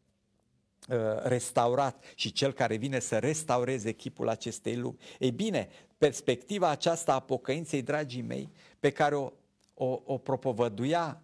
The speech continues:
uh, Ioan, era ineficientă, ineficace. Oamenii veneau,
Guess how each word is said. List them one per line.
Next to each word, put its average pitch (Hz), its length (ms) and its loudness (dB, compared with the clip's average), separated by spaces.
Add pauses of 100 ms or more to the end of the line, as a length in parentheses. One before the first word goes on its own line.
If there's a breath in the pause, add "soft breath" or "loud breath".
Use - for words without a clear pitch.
uh, 123 320 0
Ioan, 165 440 0
era 165 240 2
ineficientă, 196 920 0
ineficace. 160 1040 -2 (640 loud breath)
Oamenii 196 480 2
veneau, 175 600 0